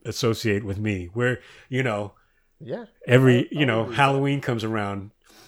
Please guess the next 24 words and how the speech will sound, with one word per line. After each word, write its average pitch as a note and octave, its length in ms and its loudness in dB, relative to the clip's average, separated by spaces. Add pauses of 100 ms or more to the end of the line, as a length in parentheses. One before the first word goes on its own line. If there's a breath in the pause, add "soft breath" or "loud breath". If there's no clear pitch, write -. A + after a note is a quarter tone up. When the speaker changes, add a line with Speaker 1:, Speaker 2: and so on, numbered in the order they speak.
(600 soft breath)
Speaker 1:
nine B2+ 400 2
kids C3 260 2
out A#2+ 140 4
of A2+ 80 -2
ten B2+ 240 2
wanna A2+ 200 2
be A2 160 2
a G2+ 40 -2
ninja, A2 460 -2
but G#2 120 -2
only A2+ 200 0
one A2+ 260 0
wants G#2+ 200 -2
to A2+ 100 -6
be G#2+ 200 0
Ellison A2+ 420 2
Onizuka. G#2+ 640 0
It's - 140 -12
like, C3 180 -8
okay, F3+ 300 -2
I, C4 160 0
yeah, D4 280 0
you're E3+ 200 -2
right. C#4 320 -2